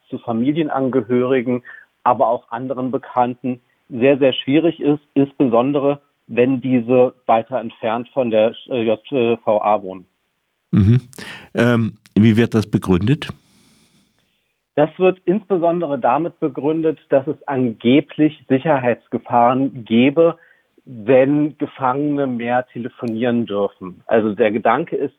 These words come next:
Speaker 1: der, dann könnten diese Personen ihre Opfer anrufen oder könnten eben auch zum Beispiel den Schmuggel von Dingen in die Anstalten organisieren. Jedoch, äh, hat gerade unsere Stellungnahme so ein bisschen aufgezeigt,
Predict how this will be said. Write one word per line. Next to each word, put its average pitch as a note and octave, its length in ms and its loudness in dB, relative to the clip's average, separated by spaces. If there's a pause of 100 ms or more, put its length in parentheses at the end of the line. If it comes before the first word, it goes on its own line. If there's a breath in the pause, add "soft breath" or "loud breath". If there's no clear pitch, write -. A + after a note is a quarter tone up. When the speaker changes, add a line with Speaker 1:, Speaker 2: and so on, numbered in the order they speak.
Speaker 1:
der, B2+ 320 0 (280 soft breath)
dann B2+ 200 -2
könnten C3+ 340 -2
diese A#2+ 220 -4
Personen A2+ 440 -4
ihre - 260 0 (180)
Opfer D3 520 0
anrufen C3 920 -4 (200 loud breath)
oder B2+ 280 4
könnten B2 580 -2
eben A#2+ 320 -2
auch G#2 260 -2 (120)
zum A2 140 -6
Beispiel A2 420 -2
den A2 120 -4
Schmuggel C3+ 600 2
von A#2+ 260 -4
Dingen A#2+ 380 -2 (400 soft breath)
in D3 240 4
die C3+ 120 0
Anstalten C3+ 760 0
organisieren. B2 1000 -2 (1000)
Jedoch, C3 540 0
äh, C3 160 -4
hat - 200 -10 (180)
gerade B2 300 -2
unsere C3 260 -8
Stellungnahme C3 600 -2
so B2 80 -8
ein A2+ 120 -6
bisschen - 340 -2
aufgezeigt, B2 800 2